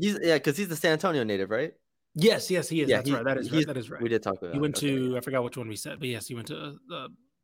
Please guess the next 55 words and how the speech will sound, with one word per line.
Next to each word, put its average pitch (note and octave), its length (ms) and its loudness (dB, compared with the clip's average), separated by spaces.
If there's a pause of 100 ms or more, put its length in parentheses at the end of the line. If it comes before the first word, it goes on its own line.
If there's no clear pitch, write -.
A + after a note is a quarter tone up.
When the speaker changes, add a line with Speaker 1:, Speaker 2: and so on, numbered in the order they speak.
(120)
Speaker 2:
some B2 460 -8
high - 60 -20 (180)
school. - 340 -20 (240)
I C3 60 -14
forgot, - 220 -16 (280)
but C#3+ 80 -8
yes. - 300 -12 (2500)
Speaker 1:
That's B2 120 -16
a B2 40 -4
Speaker 2:
Look - 160 2
Speaker 1:
North G4+ 100 -2
Speaker 2:
at F#4+ 80 0
Speaker 1:
side F4+ 80 -8
Speaker 2:
him. A#3+ 100 -8
Speaker 1:
school. - 200 -14
Speaker 2:
They, - 100 -10
they F3 260 -10
need G#3 120 -6
to G#3+ 40 -8
be A3 80 -6
looking C4 300 -6
at D#3 80 -8
him. F3 340 -8
Make G3 120 -10
some F3 120 -6
calls. - 460 -6
<laughs> - 40 0 (360)
Speaker 1:
Yeah, A2+ 260 2
we, B2 100 2
I, B2 140 8
we, C3+ 200 4 (120)
I A2+ 60 6
remember A2+ 280 0
we G#2 60 2
did G2+ 160 0
bring F#2+ 160 -6
that D#2+ 100 -10
up D2+ 80 -12
before. - 360 -18
So, D#3 100 -8
Speaker 2:
Yeah, A2 80 -2
Speaker 1:
yeah. D#2+ 100 -4
Speaker 2:
'cause B2 340 -4
Corpus F#3 280 4
Speaker 1:
Um, - 60 -6
Speaker 2:
Christi F#3+ 200 2
ain't D3 140 4
exactly C#3 440 0
a, A#2 80 0
a A#2 260 -4
luxury A#2+ 580 -4
facility B2 500 -6
place, D3+ 320 -8
so. D3+ 380 -10
Speaker 1:
Yeah. - 140 -12